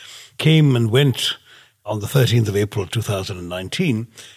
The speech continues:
with a statement by the British Prime Minister, which is more than the victims have had in the past, but which stopped short of actually saying sorry or apologizing.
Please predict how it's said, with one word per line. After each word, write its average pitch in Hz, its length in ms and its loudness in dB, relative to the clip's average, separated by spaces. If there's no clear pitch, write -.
with 175 280 4
a 151 100 6
statement 120 580 2
by 104 160 -2
the 92 120 -4
British 87 260 -6
Prime 82 220 -4
Minister, 80 340 -2
which 110 160 0
is 95 140 -4
more 110 180 4
than 90 300 -2
the 107 100 -8
victims 95 380 -6
have 85 120 -8
had 117 260 4
in 87 100 -6
the 82 80 -8
past, 180 540 2
but 123 180 2
which 131 260 2
stopped 117 260 0
short - 460 0
of 98 420 -2
actually 104 380 0
saying 90 320 -2
sorry 78 380 -4
or 82 160 -6
apologizing. 92 840 -2